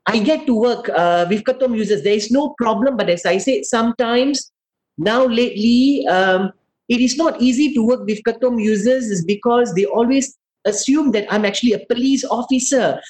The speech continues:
I'm coming in into their territory. I'm coming in into their co-, uh, into their community.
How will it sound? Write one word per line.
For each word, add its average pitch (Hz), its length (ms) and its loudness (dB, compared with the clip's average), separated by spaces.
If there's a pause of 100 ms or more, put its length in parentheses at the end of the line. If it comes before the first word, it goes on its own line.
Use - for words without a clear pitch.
(200)
I'm 202 240 0
coming 269 380 2
in 269 160 2 (100)
into 220 160 -4
their 202 240 -2
territory. 247 760 2
I'm 185 180 0
coming 240 360 2
in 254 140 4
into 208 180 -2
their 185 260 -2
co-, 220 160 -6
uh, 180 200 2
into 202 200 -2
their 180 140 -2
community. 233 720 -2